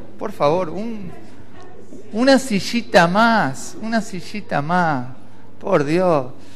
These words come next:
Eh, se toman demasiado a pecho el pasaje de "no se sienten en las primeras filas como los fariseos". Mi-, mi-, miren que de verdad es, eh, sentate, Dora, con, con...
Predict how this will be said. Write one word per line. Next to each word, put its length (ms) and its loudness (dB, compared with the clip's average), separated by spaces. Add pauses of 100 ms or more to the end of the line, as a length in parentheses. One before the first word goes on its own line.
(420)
Eh, 420 6
se 160 0
toman 360 4
demasiado 500 6
a 120 8
pecho 320 6
el 100 4
pasaje 600 4
de 380 8
"no 140 -4
se 160 -4
sienten 600 0
en 120 2
las 100 4
primeras 420 0
filas 540 2
como 260 -4
los 120 -4
fariseos". 680 0 (2000)
Mi-, 200 -8
mi-, 220 -6
miren 320 0
que 140 4
de 100 8
verdad 480 6
es, 460 -2
eh, 260 -8
sentate, 520 0
Dora, 340 2
con, 280 -8
con... 380 -8